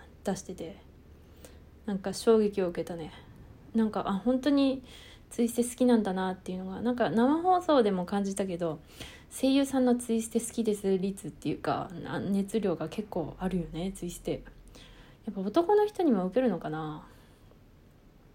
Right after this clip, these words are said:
男の人でガチャ配信してる人いたし、あ、受けるんだと思って。でも確かにあの、なんかストーリーがね、こう悪役が活躍する、別に救いもないっていう、その設定資料集にも書いてあったけど、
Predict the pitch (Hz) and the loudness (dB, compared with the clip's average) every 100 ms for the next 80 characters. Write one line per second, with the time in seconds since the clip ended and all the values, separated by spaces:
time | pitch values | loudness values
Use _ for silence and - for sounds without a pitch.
0 | - 208 254 294 311 311 240 196 196 240 | -6 0 4 4 4 4 2 4 0 0
1 | 240 269 254 190 185 196 185 - 196 190 | 2 2 2 -8 -6 -6 -6 -8 -8 -6
2 | 180 - - - - - - - - - | -8 -8 -12 -12 -20 -20 -20 -20 -20 -20
3 | - 214 208 202 311 330 247 202 185 185 | -6 0 0 4 6 8 8 6 2 -2
4 | 175 175 - 196 214 208 330 339 - 285 | -8 -6 -4 -2 -2 0 0 0 -2 2
5 | 226 202 185 190 190 190 - 370 370 370 | 2 2 -2 -4 -6 -10 2 4 4 2
6 | 359 349 349 - - - - 226 - 208 | 2 -4 -6 -14 -20 -10 4 6 6 -2
7 | 285 311 302 285 269 - 240 240 220 220 | 2 2 4 -2 -2 -6 -2 0 0 -2
8 | - 196 196 240 311 294 - - 311 226 | -4 -2 2 2 4 0 -2 0 2 4
9 | 190 175 - - 165 190 165 - - - | 2 -2 -6 -8 -6 -4 -4 -6 -12 -20
10 | - - 202 196 214 214 - 208 202 196 | -20 -6 -6 -4 -2 -2 -2 -2 -2 -2
11 | 190 147 147 185 185 - - 190 151 | -6 -4 -6 -10 -12 -14 -12 -8 -8